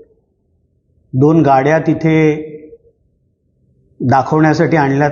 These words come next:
होत्या. अजून, अ, जिल्हाध्यक्षांना गाड्या द्यायचा कुठलाही निर्णय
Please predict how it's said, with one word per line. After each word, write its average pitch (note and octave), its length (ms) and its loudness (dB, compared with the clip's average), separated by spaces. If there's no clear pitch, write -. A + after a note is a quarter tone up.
होत्या. B2 460 -4
अजून, F3 440 2
अ, F3 140 2
जिल्हाध्यक्षांना D#3+ 800 0
गाड्या D3 320 0
द्यायचा D#3 300 0
कुठलाही D#3+ 460 -2
निर्णय C#3+ 380 0